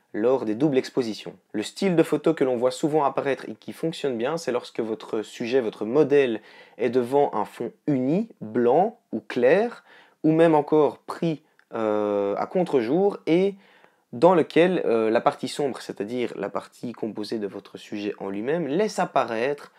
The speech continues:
votre second cliché qui est composé donc soit de branches, de, de racines, de feuilles, euh, quoi que ce soit, et qui pour le coup est beaucoup plus organique. Trêve de blabla maintenant, il est plus que temps de sortir pour notre petite exploration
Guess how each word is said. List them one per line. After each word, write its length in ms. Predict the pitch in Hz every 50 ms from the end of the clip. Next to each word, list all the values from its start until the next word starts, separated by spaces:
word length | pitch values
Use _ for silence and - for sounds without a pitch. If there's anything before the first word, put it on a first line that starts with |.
| _ _ _ -
votre 360 | 104 104 113 143 151 - 165
second 300 | 143 - 131 117 110 110
cliché 520 | 107 110 107 104 - - 135 147 156 160 156
qui 300 | - - - 107 110 113
est 60 | 107
composé 500 | - 104 95 - 101 101 101 113 113 110
donc 300 | 107 104 104 107 101 - _ - - _ _ _
soit 380 | - - - 110 104 - -
de 100 | 90 95
branches, 600 | 90 87 95 104 113 120 127 135 135 131 - - -
de, 420 | - 98 101 98 95 95 92 92 92
de 60 | 104
racines, 520 | 95 - - - - - - 123 127 117
de 60 | 95
feuilles, 360 | 90 - - 110 113 113 107 98
euh, 180 | 113 120 123
quoi 120 | - - 92
que 60 | -
ce 60 | -
soit, 160 | - - - -
et 60 | 113
qui 100 | - 131
pour 140 | - 151 147
le 80 | 143
coup 200 | 143 - 214 208 - - - - _
est 120 | - 135 135
beaucoup 360 | 135 160 202 196 190 - 165
plus 280 | - 196 190 180 147 156
organique. 640 | 143 120 120 123 110 98 95 - - - - - _ _ _ _ _ _ -
Trêve 280 | - - 214 226 208
de 80 | 185 196
blabla 280 | 180 170 165 151 160 156
maintenant, 320 | 139 135 - 156 170 -
il 120 | - 143 131
est 60 | 135
plus 180 | - 175 156 -
que 80 | 139
temps 300 | 127 - 156 156 147 -
de 240 | 120 113 143 - -
sortir 580 | - - - 139 127 - - - 135 139 139 -
pour 220 | - - 123 131
notre 240 | 127 127 - - 117
petite 520 | - - 123 - - 160 147 - - - _ -
exploration 880 | - - - - - 165 160 160 160 156 143 - - - 160 156 156 147